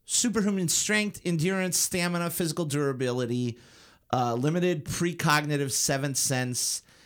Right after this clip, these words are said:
and perfectly amalgamated human Kree physiology, resistant to most toxins and poisons, all right? All that tracks.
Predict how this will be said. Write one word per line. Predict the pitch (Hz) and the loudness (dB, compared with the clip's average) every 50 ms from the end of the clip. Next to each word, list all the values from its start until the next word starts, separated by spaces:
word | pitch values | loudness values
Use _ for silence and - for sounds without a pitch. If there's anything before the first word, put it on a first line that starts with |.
| - _ - - - | -20 _ -10 -4 -2
and | 135 131 131 127 127 123 123 123 120 120 113 - - | -2 0 0 0 -2 -2 -2 -2 -2 -4 -4 -4 -2
perfectly | - 165 160 156 151 - 165 127 - 135 151 151 147 147 147 151 147 147 143 143 139 135 135 131 120 - - - - - - - - | 2 4 4 4 4 2 -2 -6 -4 -2 -2 0 2 2 2 2 2 2 0 0 0 -2 -2 -4 -6 -8 -10 -14 -14 -14 -16 -6 -2
amalgamated | 135 131 131 135 143 139 127 123 143 135 131 135 135 131 131 127 127 123 123 123 117 120 - - - | 0 0 0 0 -2 -4 -4 -2 -2 -2 -2 0 0 0 0 0 0 0 0 -2 -2 -4 -6 -10 -12
human | - 123 - 156 147 139 139 135 131 117 | -10 -4 -2 0 2 2 2 0 0 -2
Kree | - - 143 131 131 | -4 -2 -2 -2 -2
physiology, | - - 143 123 110 120 120 107 104 101 98 117 113 104 110 | -2 -2 -4 -2 -2 -2 -2 -2 -2 -2 -4 -6 -6 -4 -4
resistant | 113 117 110 123 123 - - 131 123 - | -2 -2 -2 -2 -2 -2 -4 -4 -4 -4
to | 127 | -4
most | 123 117 113 - | -4 -4 -2 -2
toxins | 127 113 110 - - - 113 104 | -2 -2 -2 -4 -6 -6 -6 -4
and | 113 113 107 | -4 -4 -4
poisons, | - 90 - - 113 - - 127 | -4 -6 -6 -6 -8 -6 -6 -4
all | 123 127 | -2 0
right? | 131 135 147 - - - - - - - | 0 0 -2 -4 -8 -18 -18 -8 2 4
All | 202 214 | 6 6
that | 208 185 165 | 8 6 6
tracks. | - - - 127 95 73 - - - - - - | 4 2 0 0 0 -2 -4 -4 -4 -4 -4 -4